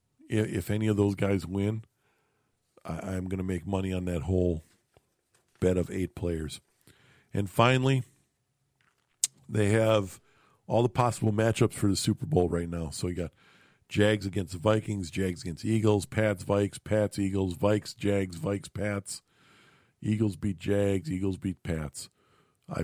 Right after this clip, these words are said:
put five dollars on each one of them. Again, the, uh, lowest payoff on there is going to be, like, thirty bucks.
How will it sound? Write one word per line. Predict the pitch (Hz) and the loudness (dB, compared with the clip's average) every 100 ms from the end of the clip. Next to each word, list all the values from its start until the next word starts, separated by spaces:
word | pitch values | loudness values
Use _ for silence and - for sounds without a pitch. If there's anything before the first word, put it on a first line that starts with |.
| - | -4
put | - - | -4 0
five | - 110 107 | 4 4 4
dollars | 107 107 98 | 4 4 2
on | 98 | 0
each | 104 - | -2 0
one | 101 104 | 0 2
of | 101 | 2
them. | 101 95 | 2 0
Again, | 90 101 107 113 113 _ _ _ _ _ _ _ _ _ - | -4 0 2 2 -2 _ _ _ _ _ _ _ _ _ -10
the, | - 170 90 | 0 2 4
uh, | 85 | 2
lowest | 95 120 127 117 - | 6 6 6 4 0
payoff | 123 113 117 107 | 2 4 4 2
on | 98 95 | 0 0
there | 101 110 107 | 2 2 2
is | 92 | 2
going | 104 101 95 | 0 -2 -2
to | 95 | -6
be, | - 104 104 101 104 - _ _ _ _ _ _ _ _ _ _ _ _ _ _ _ - | 0 2 4 4 2 -2 _ _ _ _ _ _ _ _ _ _ _ _ _ _ _ -18
like, | - - | -16 -10
thirty | - 117 110 | 2 4 4
bucks. | 90 110 117 - - | 2 2 2 -4 -10